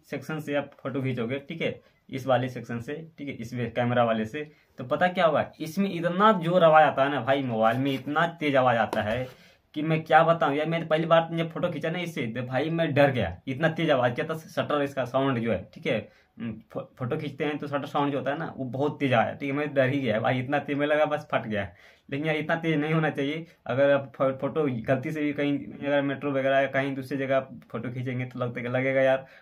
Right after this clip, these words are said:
कौन बंदा इस बार फोटो खींचा है अभी, ठीक है, ऐसा लगेगा। मतलब बहुत तेज इसमें वॉल्यूम है यार, मतलब कि शटर साउंड,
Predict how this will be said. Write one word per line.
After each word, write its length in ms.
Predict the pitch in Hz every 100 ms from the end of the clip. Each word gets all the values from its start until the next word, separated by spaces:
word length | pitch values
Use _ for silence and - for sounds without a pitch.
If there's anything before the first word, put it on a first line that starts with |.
| _
कौन 220 | 147 160 160
बंदा 260 | 147 147
इस 100 | 151
बार 160 | 143 139
फोटो 260 | - 117 147
खींचा 260 | 127 123
है 100 | 113
अभी, 120 | 101 107
ठीक 200 | 160 156
है, 160 | 113 - _
ऐसा 200 | - 127
लगेगा। 380 | 139 104 104 98 90 _ - _ -
मतलब 200 | 143 165
बहुत 220 | 180 175
तेज 160 | 170 165
इसमें 240 | 160 156
वॉल्यूम 360 | 135 135 135 143
है 180 | 147 160
यार, 200 | 123 120
मतलब 340 | 117 120 120
कि 80 | 113
शटर 220 | 113 113 120
साउंड, 240 | 113 104